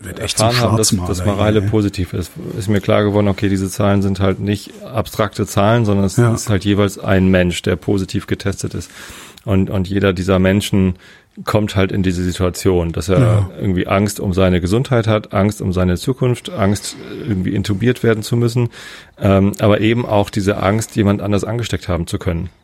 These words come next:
Speaker 1: Ja.
Speaker 2: Und, ähm, alle diese Ängste werden halt im Moment, da, damit wird gespielt. Also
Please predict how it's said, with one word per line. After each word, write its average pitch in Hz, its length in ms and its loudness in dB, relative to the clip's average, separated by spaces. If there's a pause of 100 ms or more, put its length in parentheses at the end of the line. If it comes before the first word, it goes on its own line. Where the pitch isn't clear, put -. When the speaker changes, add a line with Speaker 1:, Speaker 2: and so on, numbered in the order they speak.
(140)
Speaker 1:
Ja. 123 200 2 (220)
Speaker 2:
Und, 90 480 0
ähm, 90 440 2 (920)
alle 127 240 2
diese 101 220 2
Ängste 95 380 0
werden 98 280 2
halt 98 380 0 (260)
im 101 140 2
Moment, 98 600 2 (320)
da, 104 160 0
damit 92 380 -2
wird 101 160 0
gespielt. 120 680 -4 (540)
Also 92 400 2